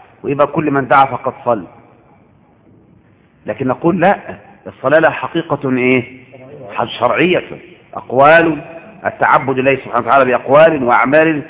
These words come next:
مخصوصة، مفتتحة بالتكبير ومختتمة بالتسليم". يبقى مرجعنا إلى الحقيقة الشرعية. يبقى وعليه إذا تعارض حقيقة شرعية مع لغوية مع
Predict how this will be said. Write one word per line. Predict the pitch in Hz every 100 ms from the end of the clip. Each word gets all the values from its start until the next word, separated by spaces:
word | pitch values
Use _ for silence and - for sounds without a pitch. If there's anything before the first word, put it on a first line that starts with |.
| - -
مخصوصة، | 117 - 208 214 - 73 - - _ _ _ _ _ -
مفتتحة | 92 - 175 175 - 104 - - _ _ _ -
بالتكبير | 135 139 156 131 160 202 190
ومختتمة | 180 - 233 208 185
بالتسليم". | 180 185 180 226 208 - - _ _ _ _ _ -
يبقى | 123 131
مرجعنا | 135 131 156 160
إلى | 147
الحقيقة | - 135 - 175 175 202 - - - -
الشرعية. | 120 - 139 139 185 165 - - - - _ - 107
يبقى | 139 147 135 135 135
وعليه | 147 135 156 180 151
إذا | 139
تعارض | 110 175 175
حقيقة | - 147 156 156
شرعية | - 139 151
مع | 147 151 143 147 - - -
لغوية | 139 151 156 160
مع | 151